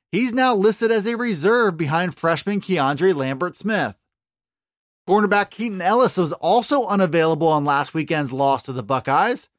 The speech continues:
Franklin said he hopes Ellis will be able to return for Saturday's matchup against Maryland,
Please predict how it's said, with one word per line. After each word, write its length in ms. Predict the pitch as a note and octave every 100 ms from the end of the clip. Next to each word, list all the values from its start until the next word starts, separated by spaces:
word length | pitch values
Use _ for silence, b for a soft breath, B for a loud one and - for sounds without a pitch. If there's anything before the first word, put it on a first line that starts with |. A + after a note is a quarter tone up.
| _ _ _ _ _ -
Franklin 320 | F3 F#3 G3+
said 220 | - A3
he 180 | F#3+ A#3+
hopes 300 | G#3 A#3+ F#3+
Ellis 320 | F#3+ A3+ B3+ G#3
will 120 | G#3+
be 200 | G3+ F#3+
able 240 | G#3+ A#3 A#3+
to 80 |
return 420 | A3+ A#3 G#3+ A#3+ A3+
for 140 | A#3
Saturday's 580 | - F#3+ G#3 A3+ A3+ F#3
matchup 380 | F#3+ F#3 F#3 D#3+
against 320 | D3+ F#3 F3+
Maryland, 540 | G#3+ B3 D3+ B2+ C#3+